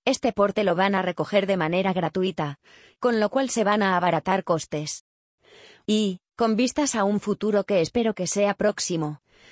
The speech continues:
poco a poco ir concienciando a la población para que deje de hacer pequeñas quemas, que muchas veces pueden llevar a incendios que se pueden descontrolar,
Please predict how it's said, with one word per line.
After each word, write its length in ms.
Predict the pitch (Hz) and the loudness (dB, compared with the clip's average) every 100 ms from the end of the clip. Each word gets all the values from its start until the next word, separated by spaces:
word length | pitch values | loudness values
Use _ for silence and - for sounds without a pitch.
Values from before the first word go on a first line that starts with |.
| - - - | -20 -20 -4
poco 260 | 247 - 262 | -2 2 2
a 80 | |
poco 320 | 208 214 - 190 | 2 0 2 2
ir 180 | 214 | 2
concienciando 840 | - 208 185 185 151 202 196 208 202 | 0 -2 0 -2 -2 0 0 2 2
a 80 | 180 | 2
la 100 | 170 | 0
población 540 | 175 165 151 214 214 | 0 -2 -2 0 0
para 220 | 214 196 | 0 -2
que 140 | 185 190 | 0 0
deje 300 | 190 185 208 | 0 -2 0
de 100 | 175 | 0
hacer 280 | 156 226 208 | 0 -2 0
pequeñas 560 | 175 202 214 185 165 | -2 0 0 0 -2
quemas, 500 | 202 190 160 151 - _ - - _ - | -2 0 -2 -4 -10 _ -20 -20 _ -2
que 140 | 220 | 0
muchas 340 | 214 233 262 190 | 2 0 -2 -2
veces 320 | 196 208 - | -2 -4 -4
pueden 360 | 233 214 190 | 0 0 2
llevar 300 | 180 170 190 | 0 2 2
a 80 | 190 | 2
incendios 580 | 170 160 214 214 208 202 | 0 -2 -2 0 0 -2
que 140 | - | -2
se 140 | 185 160 | -4 -2
pueden 340 | 214 220 208 | 0 0 0
descontrolar, 800 | 190 - 214 202 175 156 139 - | -2 0 -2 0 0 -2 -4 -10